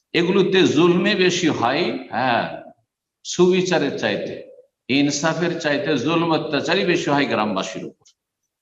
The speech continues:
বা যারা বাইরে থেকে আসে বিয়ে শাদী করার জন্য। সুতরাং এই মসজিদ খরচের নামে নেওয়া, আর তারপরে এই খরচ সেই খরচের নামে নেওয়া, নেওয়া, এগুলি জায়েজ নয়।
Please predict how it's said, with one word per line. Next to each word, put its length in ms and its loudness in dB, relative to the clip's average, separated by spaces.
বা 140 2
যারা 240 0
বাইরে 320 2
থেকে 240 -2
আসে 220 0
বিয়ে 180 -2
শাদী 260 -4
করার 280 -4
জন্য। 220 -10
সুতরাং 480 -4
এই 400 2
মসজিদ 420 -2
খরচের 340 2
নামে 260 2
নেওয়া, 540 0
আর 380 0
তারপরে 600 -2
এই 380 -2
খরচ 260 0
সেই 280 -2
খরচের 320 -2
নামে 240 -2
নেওয়া, 320 -2
নেওয়া, 360 2
এগুলি 260 -2
জায়েজ 360 -6
নয়। 320 -20